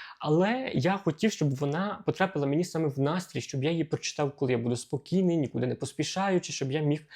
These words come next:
зануритись в історію, прожити її і отримати задоволення. Так і сталося. Все вийшло якраз так, як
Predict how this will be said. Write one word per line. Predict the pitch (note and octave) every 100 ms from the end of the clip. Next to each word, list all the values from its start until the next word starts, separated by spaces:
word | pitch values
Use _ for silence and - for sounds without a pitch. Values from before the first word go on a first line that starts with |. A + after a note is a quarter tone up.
| -
зануритись | - C#3+ C#3+ A#2 A#2+ -
в |
історію, | B2+ - G3 F#3 C3+
прожити | C#3 A#2+ F#3+ F#3+
її | E3+ D3+ -
і |
отримати | C3+ A#2+ F3 E3 C3+
задоволення. | C#3 C3 B2+ B2 A#2 - - - _ _ _
Так | E3+ F#3+ -
і | C3+
сталося. | - - - - -
Все | - F#3+
вийшло | F#3+ -
якраз | C3+ C3+ C3+ B2+
так, | D#3+ F#3 -
як | B2+ C#3 D3+